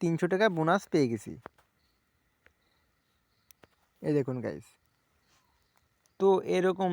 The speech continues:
নতুন নতুন ফ্রি ইনকাম সাইট পেতে চাইলে এখনই আমাদের চ্যানেলটি সাবস্ক্রাইব করে রাখুন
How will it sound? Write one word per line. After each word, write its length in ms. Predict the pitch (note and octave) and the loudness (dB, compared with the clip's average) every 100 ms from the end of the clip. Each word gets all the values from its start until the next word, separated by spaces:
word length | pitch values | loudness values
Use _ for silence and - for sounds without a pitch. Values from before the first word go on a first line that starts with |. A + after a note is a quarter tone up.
| E3+ | -2
নতুন 220 | F3 F#3 F3+ | -4 -4 -4
নতুন 260 | F3+ F#3 E3+ F3+ - _ _ _ - | -4 -2 -2 -4 -10 _ _ _ -4
ফ্রি 200 | E3 F3+ F3 | -2 0 0
ইনকাম 240 | E3+ F3+ E3 | 0 -2 0
সাইট 200 | E3+ F3 D#3+ | -2 -2 -2
পেতে 220 | F3 E3 D#3+ | -2 -2 0
চাইলে 280 | E3+ F3+ E3 G#3 _ _ _ _ D#3+ | 0 0 -4 -6 _ _ _ _ -8
এখনই 380 | D#3 E3+ F3+ F3 D#3 | -4 -2 -2 -2 0
আমাদের 260 | D#3+ F3 - | 0 -2 -4
চ্যানেলটি 380 | D#3+ E3 E3+ A3+ - | -4 -2 -4 -8 -4
সাবস্ক্রাইব 400 | D3 - C#3+ C3+ | -4 -2 -4 -2
করে 100 | C3 A#2 | -4 -6
রাখুন 220 | A2 | -6